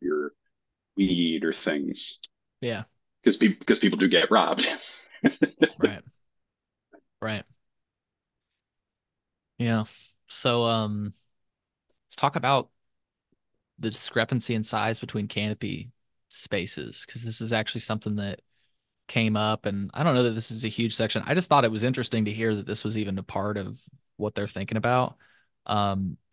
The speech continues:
Speaker 2: for the first time, I'm hearing chatter from craft growers that suggests they're looking to increase their flowering canopy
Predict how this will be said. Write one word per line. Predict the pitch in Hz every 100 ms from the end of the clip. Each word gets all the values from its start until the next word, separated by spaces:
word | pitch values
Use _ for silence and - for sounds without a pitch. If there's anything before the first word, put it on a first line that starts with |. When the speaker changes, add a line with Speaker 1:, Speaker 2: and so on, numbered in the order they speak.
| -
Speaker 2:
for | 113
the | 117
first | 120 123 -
time, | 123 131 110
I'm | 107
hearing | 113 110
chatter | 104 104 110 110
from | - 110
craft | - 107 110
growers | 107 101 104 -
that | -
suggests | 110 104 101 -
they're | 104 104
looking | 104 113
to | 107
increase | 104 - 98 104
their | 110 104
flowering | - - 101 104 107
canopy | 98 101 107 107